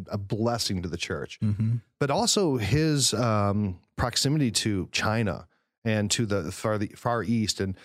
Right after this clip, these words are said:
Speaker 1: uh, a, a, a distinctly non-Caucasian pope would be a very interesting development for the church.
Speaker 2: An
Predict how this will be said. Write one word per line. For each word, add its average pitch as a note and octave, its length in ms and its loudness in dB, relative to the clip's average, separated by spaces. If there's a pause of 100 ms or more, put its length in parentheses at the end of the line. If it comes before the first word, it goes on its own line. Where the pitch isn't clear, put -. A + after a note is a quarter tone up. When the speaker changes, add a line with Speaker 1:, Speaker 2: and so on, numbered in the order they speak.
(380)
Speaker 1:
uh, A2+ 260 0 (520)
a, B2+ 200 0
a, C3 120 2 (500)
a C#3 100 2
distinctly C3+ 640 2
non-Caucasian A#2 1500 2
pope C#3+ 460 0
would B2+ 140 0
be C3 260 2
a A#2+ 140 2 (400)
very B2 200 2
interesting D#3 520 2
development B2 500 0
for B2 80 0
the G#2+ 80 -4
church. A#2 420 -2
Speaker 2:
An A2+ 140 2